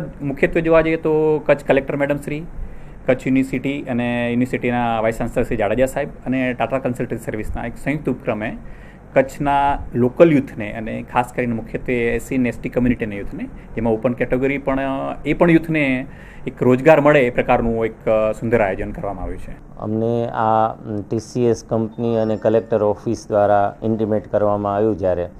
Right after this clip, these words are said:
Speaker 2: ત્યારે કારણ કે આપણા વિદ્યાર્થીઓ જે છે ઈ ફોર્મલ એજ્યુકેશન લે છે અને એમને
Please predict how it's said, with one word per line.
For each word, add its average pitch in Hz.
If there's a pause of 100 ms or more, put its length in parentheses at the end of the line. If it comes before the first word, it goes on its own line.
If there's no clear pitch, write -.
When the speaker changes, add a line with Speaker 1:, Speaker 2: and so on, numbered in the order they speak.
(340)
Speaker 2:
ત્યારે 110 (120)
કારણ 120
કે 120
આપણા 120
વિદ્યાર્થીઓ 120
જે 117
છે 123
ઈ 117 (160)
ફોર્મલ 127
એજ્યુકેશન 113
લે 98
છે 107 (500)
અને 123
એમને 135